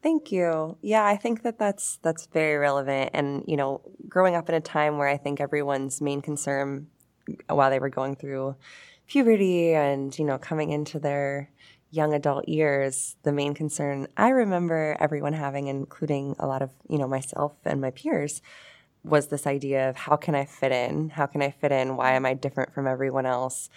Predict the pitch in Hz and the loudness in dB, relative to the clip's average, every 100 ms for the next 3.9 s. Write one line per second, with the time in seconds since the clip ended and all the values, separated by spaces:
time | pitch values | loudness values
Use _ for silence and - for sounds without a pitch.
0 | - - - - 139 135 131 _ - 143 | -20 -20 -14 -4 0 0 -2 _ 4 4
1 | 139 135 135 131 - - - - 131 127 | 4 2 -4 -4 -4 -4 -2 2 2 2
2 | 127 127 139 - 143 - 131 120 135 - | 0 -4 -4 0 0 0 -2 -2 -6 -4
3 | 143 131 131 131 131 139 131 135 131 | -2 -2 -4 -4 -4 -6 -6 -8 -10